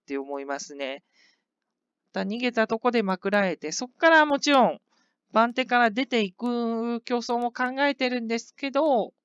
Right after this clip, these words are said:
うん、原田にそこまでを覚悟があるかって言ったら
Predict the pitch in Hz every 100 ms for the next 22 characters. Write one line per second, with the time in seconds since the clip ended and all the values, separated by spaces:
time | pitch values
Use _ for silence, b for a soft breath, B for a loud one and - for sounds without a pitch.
0 | _ _ _ _ _ _ _ _ _ _
1 | _ _ _ _ _ _ _ _ _ _
2 | _ _ _ _ _ _ _ _ _ 151
3 | 302 _ _ - - 302 285 220 165 151
4 | 196 - 240 262 214 170 220 262 240 196
5 | 156 156 214 226 262 262 294 269 - 202
6 | 160 147